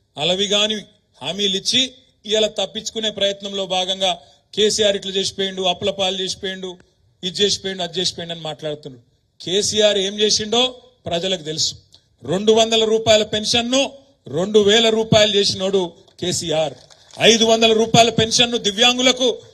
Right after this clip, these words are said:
నాలుగు వేల రూపాయలు చేసింది కేసీఆర్. ఇదివరకు దేశంలో ఎన్నడూ లేని విధంగా రైతులకు డెబ్బై మూడు వేల కోట్ల రూపాయలు వాళ్ళ ఖాతాలో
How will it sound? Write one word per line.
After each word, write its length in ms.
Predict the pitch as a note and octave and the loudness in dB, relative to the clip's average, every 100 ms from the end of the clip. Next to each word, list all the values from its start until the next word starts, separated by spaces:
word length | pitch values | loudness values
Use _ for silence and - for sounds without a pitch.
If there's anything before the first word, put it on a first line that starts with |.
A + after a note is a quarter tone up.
| - | -18
నాలుగు 420 | A#2+ D#3+ A3+ A#3 A#3+ | -4 2 2 4 4
వేల 240 | A#3+ A3+ | 4 4
రూపాయలు 360 | A3 A3 G#3 G3+ | 4 4 4 4
చేసింది 580 | G3 F#3+ G3 F#3+ E3 - _ - | 0 -2 0 0 0 -6 _ -10
కేసీఆర్. 560 | E3+ F3+ E3+ D#3+ E3 C#3 - _ _ - | -4 -4 0 4 4 0 -12 _ _ -8
ఇదివరకు 420 | E3+ G#3+ A#3 A3+ | 0 4 4 4
దేశంలో 580 | A3 G#3 A3+ A#3+ A#3 A#3 | 4 6 6 4 4 2
ఎన్నడూ 300 | A3+ A#3 A#3+ | 2 0 2
లేని 220 | A#3 A#3 | 4 4
విధంగా 460 | A#3 A#3+ B3 B3 G3+ - - - | 2 0 2 2 0 -8 -20 -18
రైతులకు 600 | - E3 A#3 - A#3+ A#3+ | -2 2 2 2 0 0
డెబ్బై 540 | F#3 G#3+ - - A#3+ A#3 | 2 2 2 2 4 4
మూడు 260 | A#3 A3+ | 2 2
వేల 320 | G#3 A#3+ C4 | 4 6 6
కోట్ల 400 | A#3+ - B3+ B3 | 2 2 0 2
రూపాయలు 460 | A#3+ B3 B3+ B3+ B3 | -2 -2 0 2 4
వాళ్ళ 200 | A#3 A3+ | 4 2
ఖాతాలో 720 | - G#3 A#3+ A#3+ B3 C#4 B3+ | 2 0 2 4 6 6 6